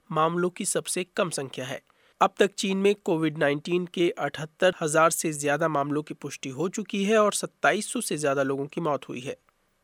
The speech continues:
चीन में छत्तीस हजार से ज्यादा लोग इस बीमारी से उबर भी चुके हैं, लेकिन अब संक्रमण के मामले चीन के बाहर अन्य देशों में बढ़ रहे हैं। उनचास देशों में मामलों की संख्या बढ़कर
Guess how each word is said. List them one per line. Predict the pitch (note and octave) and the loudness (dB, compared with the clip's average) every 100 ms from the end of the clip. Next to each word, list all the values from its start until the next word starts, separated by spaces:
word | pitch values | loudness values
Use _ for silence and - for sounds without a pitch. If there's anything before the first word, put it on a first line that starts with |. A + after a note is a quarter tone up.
| - | -8
चीन | D#3 F3 | -2 -2
में | F#3 G3+ B3 _ _ | 2 0 0 _ _
छत्तीस | - D3+ - G3 F#3 - | -8 -8 -6 -6 -6 -6
हजार | D3+ D#3 D#3+ | -2 2 2
से | D#3 D#3 | 2 -4
ज्यादा | C#3+ C3 C#3 | -4 -2 -2
लोग | C#3 E3+ D#3 - D3+ | 0 0 0 -4 -2
इस | D#3 - D#3 | -2 -2 -4
बीमारी | D3+ C#3+ C3+ | 0 2 0
से | C3+ C#3 - _ _ | -4 -8 -8 _ _
उबर | F3 D3+ C3 | 0 0 0
भी | B2 | -2
चुके | F#3+ F#3+ C#3 | -8 -8 -6
हैं, | C3 - - - _ | -8 -10 -16 -20 _
लेकिन | D3+ G3 B3 A#3+ | 0 0 2 2
अब | C4 | 0
संक्रमण | - - F3 D#3+ G3 A3 | -2 -4 -4 -2 2 2
के | A3 D#3 | 2 0
मामले | C#3+ D3 E3+ F#3+ - | 0 2 2 0 -2
चीन | - F#3 A3 | -6 -2 -2
के | A3 F#3 | -2 -2
बाहर | D3+ D3 F#3 - _ | 0 0 -2 -4 _
अन्य | F3 A3 G#3+ | 2 4 2
देशों | D3+ C#3+ - | 2 0 -2
में | D3 C#3+ | -4 -2
बढ़ | A#2+ | -4
रहे | - B2+ | -4 -10
हैं। | B2 A#2+ - _ - - - - | -12 -16 -18 _ -20 -20 -14 -2
उनचास | F3+ F3 F#3 F3 E3+ | -2 4 6 6 4
देशों | D#3 D#3+ F#3 | 0 0 2
में | F3+ | 2
मामलों | D3+ C#3 D3+ | 2 2 0
की | D#3+ C#3+ | -2 -4
संख्या | - D#3 F3 D#3 | -4 -2 0 0
बढ़कर | D3+ D3+ G3+ | 0 0 -2